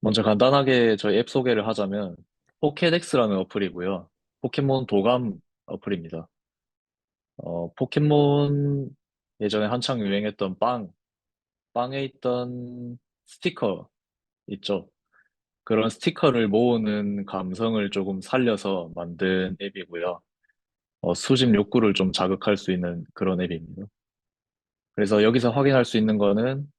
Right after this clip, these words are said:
모든 포켓몬의 종류, 그리고 특성, 능력까지 확인을 할 수가 있습니다.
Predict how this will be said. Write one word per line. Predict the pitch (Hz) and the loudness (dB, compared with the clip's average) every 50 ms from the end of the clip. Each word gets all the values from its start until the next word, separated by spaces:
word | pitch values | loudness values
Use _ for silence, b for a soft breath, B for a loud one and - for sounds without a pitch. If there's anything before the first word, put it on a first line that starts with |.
| _ _ _ _ _ _ _ | _ _ _ _ _ _ _
모든 | - 98 107 113 120 120 | 0 0 2 2 0 0
포켓몬의 | - 131 117 - 143 135 135 123 110 101 | -2 -6 -4 -4 -4 -2 0 -2 -2 -2
종류, | - - 95 95 101 107 113 117 120 117 | -2 -4 -2 -2 -2 -2 -2 -4 -4 -6
그리고 | - 104 98 98 90 95 95 - | -6 -4 -2 -2 -2 -4 -8 -10
특성, | - - _ - - - 120 101 85 82 87 _ _ _ _ _ _ _ | -14 -20 _ -10 -4 -4 -4 -4 -4 -8 -18 _ _ _ _ _ _ _
능력까지 | - 101 110 120 120 117 - - 95 90 92 104 120 123 _ | -10 -6 -4 -2 -4 -4 -2 -4 -4 -4 -4 -6 -10 -10 _
확인을 | - 107 98 104 98 95 | -8 -6 -4 -2 -2 -2
할 | 95 95 | -4 -6
수가 | 92 - - 87 85 | -8 -10 -10 -10 -10
있습니다. | - - - - - - 104 117 | -10 -12 -14 -14 -12 -12 -14 -14